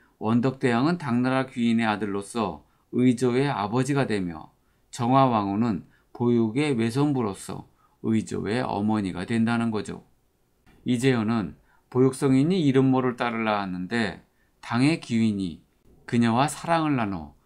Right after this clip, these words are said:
국조 원덕대왕을 낳았으며 그의 아내는 정화왕후이다. 따라서 의조는 국조 원덕대왕과 정화왕후의 아들이다. 즉, 정화왕후는 태조의 증조모다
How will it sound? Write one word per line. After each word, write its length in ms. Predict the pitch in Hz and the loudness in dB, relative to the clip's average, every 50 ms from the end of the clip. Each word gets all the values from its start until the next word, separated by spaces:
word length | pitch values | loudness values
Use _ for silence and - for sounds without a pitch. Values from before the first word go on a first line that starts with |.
| _ _ _ | _ _ _
국조 460 | _ - 117 113 - - 160 160 147 | _ -10 -10 -10 -8 -4 -2 0 2
원덕대왕을 720 | 120 110 110 113 113 135 139 139 - 156 151 151 147 147 139 | 2 4 4 4 2 2 -2 -2 -4 -4 -2 0 2 2 2
낳았으며 720 | 127 117 110 110 107 - 104 104 101 90 80 - - - _ _ _ _ _ _ _ _ | 2 2 2 0 -2 -4 -6 -6 -6 -6 -8 -12 -14 -20 _ _ _ _ _ _ _ _
그의 300 | - - 120 120 123 123 | -4 0 0 2 2 2
아내는 520 | 110 92 92 92 92 92 98 120 135 143 | 0 0 -2 -2 -4 -4 -2 -2 -2 -4
정화왕후이다. 1040 | 139 - 120 107 113 123 131 127 117 117 120 120 123 123 123 117 104 - 87 87 - - _ _ _ _ _ _ _ _ _ | -4 -4 -2 0 0 2 2 2 2 0 -2 -2 -2 -2 -2 -4 -4 -6 -10 -14 -14 -18 _ _ _ _ _ _ _ _ _
따라서 640 | 123 117 113 104 92 107 110 101 90 80 - - _ _ _ _ _ _ _ | -4 -2 -2 -2 -4 -4 -4 -6 -6 -6 -10 -16 _ _ _ _ _ _ _
의조는 520 | - 117 117 120 101 117 113 120 143 160 156 | -2 0 0 2 2 0 2 2 2 0 0
국조 520 | - 139 - - - - 151 156 147 117 | -4 -10 -12 -12 -10 -6 -2 -2 0 0
원덕대왕과 1000 | 95 104 110 123 131 147 139 139 - 117 104 98 92 90 85 85 80 78 - - _ _ _ _ _ _ _ | 0 0 0 2 2 0 -2 -4 -4 -4 -4 -2 -4 -6 -6 -8 -10 -10 -12 -14 _ _ _ _ _ _ _
정화왕후의 840 | - - 120 117 117 117 113 107 95 92 90 90 90 90 95 110 123 | -10 -4 -2 0 0 2 0 0 0 -2 -4 -4 -4 -4 -2 -2 -2
아들이다. 640 | 120 104 92 95 90 120 104 95 - 92 82 78 - _ _ _ _ _ _ _ _ _ _ - _ _ | -2 -2 -4 -4 -4 -6 -6 -6 -8 -10 -10 -12 -14 _ _ _ _ _ _ _ _ _ _ -20 _ _
즉, 400 | - - 131 131 117 - - - - - - _ _ _ - | -4 -2 0 0 0 -2 -6 -14 -20 -20 -20 _ _ _ -12
정화왕후는 1040 | - - 113 120 127 139 147 147 131 110 98 98 98 92 98 117 123 113 80 69 - _ _ _ _ _ | -6 -4 -2 0 2 2 2 2 2 2 0 0 -2 -2 -2 -2 -2 -2 -4 -6 -12 _ _ _ _ _
태조의 540 | - - 143 135 135 120 113 127 139 143 139 | -8 -6 -6 -4 -2 -2 0 0 -2 -2 -4
증조모다 920 | - - 127 131 143 135 139 - 117 107 110 110 110 107 98 87 80 78 | -2 0 2 4 4 2 2 0 0 2 2 2 2 0 -2 -6 -8 -10